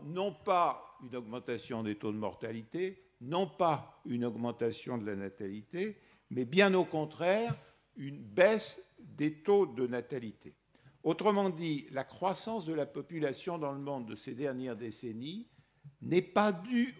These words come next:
au fait que les populations se seraient mises à copuler comme des lapins, puisque bien au contraire,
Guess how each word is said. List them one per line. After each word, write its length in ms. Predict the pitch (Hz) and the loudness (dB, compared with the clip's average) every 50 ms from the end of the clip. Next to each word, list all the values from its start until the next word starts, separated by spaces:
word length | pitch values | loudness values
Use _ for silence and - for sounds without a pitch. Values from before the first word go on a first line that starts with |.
| - | 6
au 140 | 190 190 196 | 6 6 6
fait 440 | 190 - - 214 208 202 185 151 - | 6 2 2 4 4 4 4 0 -2
que 80 | - 156 | -2 0
les 160 | 147 156 165 | 0 0 0
populations 760 | 143 180 180 170 - 214 175 175 170 170 175 - 180 180 170 | 0 -2 -4 -4 -4 -2 2 2 2 2 0 -2 -2 -2 -2
se 160 | 156 - 139 | -2 -2 -6
seraient 220 | 123 - - 151 139 | -6 -2 -2 -2 0
mises 280 | 143 160 180 165 127 | 0 -2 -2 0 -2
à 60 | 127 113 | -2 -2
copuler 520 | - - 156 156 - 143 147 151 156 151 | 0 0 0 0 -2 -2 2 2 2 4
comme 200 | 151 135 123 117 | 2 0 -2 -2
des 140 | 104 110 110 | -2 -2 0
lapins, 460 | 117 139 151 156 208 226 254 269 277 - - - _ _ _ _ _ _ _ _ _ _ _ _ _ _ _ _ | 2 0 2 2 2 2 2 2 -2 -6 -14 -20 _ _ _ _ _ _ _ _ _ _ _ _ _ _ _ _
puisque 240 | 135 - - 170 160 | -14 0 4 4 4
bien 340 | 156 151 180 185 185 180 180 | 6 8 8 8 8 8 8
au 100 | 175 165 | 6 6
contraire, 680 | 175 175 165 180 180 - - 214 240 269 330 311 269 | 6 2 0 0 -2 -4 -2 -2 0 0 -2 -4 -6